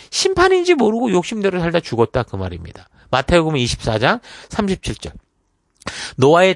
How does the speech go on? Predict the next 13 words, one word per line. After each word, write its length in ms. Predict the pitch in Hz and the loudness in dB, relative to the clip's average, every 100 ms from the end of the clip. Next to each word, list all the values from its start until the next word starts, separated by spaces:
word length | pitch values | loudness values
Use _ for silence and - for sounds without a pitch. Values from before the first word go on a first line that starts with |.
| - | 0
때와 560 | 175 170 165 160 151 | -2 0 0 0 2
같이 520 | 131 147 - 123 127 - | 0 -2 -2 -2 -2 -6
인자의 880 | - 147 190 214 202 196 185 180 156 | -2 -2 -2 -4 0 2 2 0 0
임함도 460 | 123 127 117 123 113 | 0 0 -2 -4 -4
그러하리라." 440 | - 87 87 80 | -4 -4 -4 -12
그러니까 140 | - | -2
예수님이 340 | 123 127 131 127 | 2 2 0 0
오실 240 | 110 - | 0 0
때도 220 | - 113 | -4 -2
그럴 240 | 110 110 107 | 0 0 0
건데, 400 | 120 131 220 104 - - - - - | 0 2 2 2 -8 -20 -20 -20 -18
삼십팔 420 | - 185 - - 92 | -8 -6 -6 -10 -4
절. 220 | 117 | -4